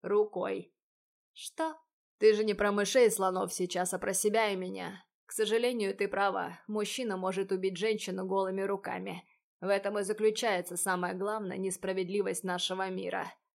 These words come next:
«Ты депрессивна и говоришь плохие вещи. Слоники не убивают, они клевые». Дерек усмехается, а затем встает. «Уходишь?» «Нет, сегодня еще останусь, но завтра нужно будет уехать».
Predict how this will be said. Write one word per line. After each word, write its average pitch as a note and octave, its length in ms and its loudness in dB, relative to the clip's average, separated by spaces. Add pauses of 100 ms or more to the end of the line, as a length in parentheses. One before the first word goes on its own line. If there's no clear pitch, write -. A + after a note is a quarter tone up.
(100)
«Ты C#4 200 -2
депрессивна C#4 840 -2
и A3+ 60 -2
говоришь A3+ 480 0
плохие A3 580 0
вещи. G#3+ 460 -4 (140)
Слоники D4+ 560 -2
не C4 200 0
убивают, B3+ 640 0
они A3 220 -2
клевые». A3+ 600 -2 (300)
Дерек C#4+ 420 6
усмехается, A#3+ 800 2
а G#3 40 4
затем G#3+ 380 0
встает. F#3+ 500 0 (360)
«Уходишь?» C#4+ 800 0 (280)
«Нет, F#3+ 320 -4
сегодня G#3 440 2
еще F#3 220 -2
останусь, F3 500 -4
но F#3+ 140 0
завтра G#3+ 400 0
нужно F#3+ 320 -2
будет F3+ 300 -4
уехать». - 480 -6